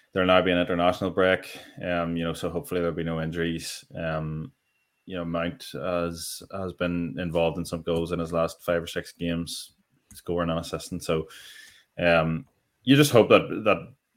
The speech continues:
you know, people are routing into form just at the right time of the season. Um, and I suppose that's,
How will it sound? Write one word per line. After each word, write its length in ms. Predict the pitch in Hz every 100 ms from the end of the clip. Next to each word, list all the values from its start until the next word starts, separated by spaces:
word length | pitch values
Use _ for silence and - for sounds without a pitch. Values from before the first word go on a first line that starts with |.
| _ _ _ _
you 140 | 113
know, 540 | 104 95 92 90 90 - _ _ _
people 240 | 101 98
are 80 | 92
routing 300 | 87 90 92
into 160 | 87 87
form 460 | - 87 90 90
just 200 | 80 87
at 100 | 87
the 80 | 85
right 200 | 82 82
time 280 | - 85 87
of 60 |
the 60 | 82
season. 460 | - 85 90 101 101 _ _ _ -
Um, 500 | 90 82 80 80 76 _ _ _ _ -
and 180 | 92 87
I 20 |
suppose 440 | - - 87 85
that's, 520 | 85 82 - - -